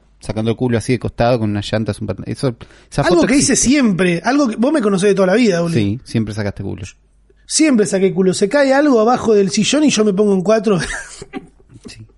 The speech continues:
Speaker 2: para, para buscarlo. Eh, porque también entiendo que a un montón de gente le gustó esto, ¿entendés?
Speaker 1: Claro.
Speaker 2: Yo también vengo trabajando mi cuerpo, eh, entrenando para, para sentirme así bien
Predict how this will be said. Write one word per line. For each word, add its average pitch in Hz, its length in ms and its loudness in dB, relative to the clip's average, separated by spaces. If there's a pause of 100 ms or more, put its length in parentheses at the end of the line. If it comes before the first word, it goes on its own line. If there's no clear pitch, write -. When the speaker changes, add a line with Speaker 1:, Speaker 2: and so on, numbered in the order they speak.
(760)
Speaker 2:
para, 220 340 2
para 196 180 2
buscarlo. 196 600 2 (380)
Eh, 180 540 2 (560)
porque 214 160 2
también 220 220 2
entiendo 269 200 2
que 214 40 4
a - 20 4
un 208 40 2
montón 202 160 2
de 175 60 2
gente 233 180 0
le 185 200 2
gustó 165 580 -2
esto, 156 320 -8
¿entendés? 151 540 -6
Speaker 1:
Claro. 90 240 -4 (540)
Speaker 2:
Yo 202 120 -2
también 208 260 2
vengo 214 200 2
trabajando 180 420 -2
mi 180 120 -2
cuerpo, 165 960 -2
eh, 170 160 -8
entrenando 180 960 0
para, 165 220 -4
para 156 160 -6
sentirme 185 420 0
así 196 180 -2
bien 190 360 2